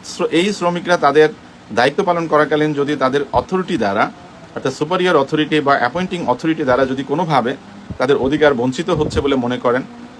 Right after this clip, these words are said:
বা তাদের কোনো রাইট সেখানে এস্টাবলিশ করতে পারছেন না বা যতটুকু তাদের, আহ, দায়িত্ব পালন করার কথা ছিল সেটুকু পালন করতে যদি বাধার সম্মুখীন হন,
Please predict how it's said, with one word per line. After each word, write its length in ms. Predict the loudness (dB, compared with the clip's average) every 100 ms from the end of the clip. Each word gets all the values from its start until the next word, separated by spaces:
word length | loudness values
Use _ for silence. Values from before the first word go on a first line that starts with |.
| -20 -6
বা 100 | -4
তাদের 280 | 0 0 2
কোনো 220 | 0 2
রাইট 280 | 2 2 0 -6 -20 -20 -2
সেখানে 220 | 0 2
এস্টাবলিশ 480 | 0 0 0 0 -2
করতে 220 | -2 0
পারছেন 280 | -2 -2 -4
না 160 | -4 -6 -14 -12 -10 -4
বা 80 | 0
যতটুকু 440 | 0 -2 -4 -2
তাদের, 320 | 2 4 4
আহ, 680 | 2 -8 -20 -10 0 4 4 4
দায়িত্ব 320 | 2 2 2
পালন 240 | 2 2
করার 200 | 2 0
কথা 180 | 0 -4
ছিল 180 | -2 -2
সেটুকু 300 | -2 -4 -2
পালন 280 | 0 0 -2
করতে 220 | -6 -6
যদি 240 | -6 -4
বাধার 260 | 0 0 0
সম্মুখীন 420 | -2 -2 -2 -4
হন, 180 | -4 -6